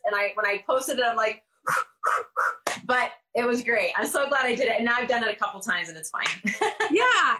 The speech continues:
Speaker 2: A-, and we're building out a whole offer training, 'cause I know it's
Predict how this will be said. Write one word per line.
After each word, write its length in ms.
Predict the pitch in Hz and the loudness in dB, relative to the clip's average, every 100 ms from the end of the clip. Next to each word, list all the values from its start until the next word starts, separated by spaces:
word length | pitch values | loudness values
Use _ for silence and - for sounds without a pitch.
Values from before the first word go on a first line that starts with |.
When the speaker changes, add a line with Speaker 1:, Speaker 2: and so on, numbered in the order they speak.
| - | -2
Speaker 2:
A-, 140 | 320 - | -2 0
and 220 | 330 339 | 2 2
we're 200 | 359 339 | 2 0
building 420 | 262 320 359 370 294 | 2 2 2 2 2
out 160 | 285 | 4
a 40 | 285 | 2
whole 240 | 285 262 | 2 2
offer 440 | 240 233 - 254 254 | 2 2 2 0 2
training, 600 | - 226 214 233 269 302 | 0 2 2 2 2 2
'cause 160 | 269 | 2
I 80 | 262 | 2
know 320 | 233 240 247 | 2 2 2
it's 400 | 233 233 - - | 2 0 -2 -2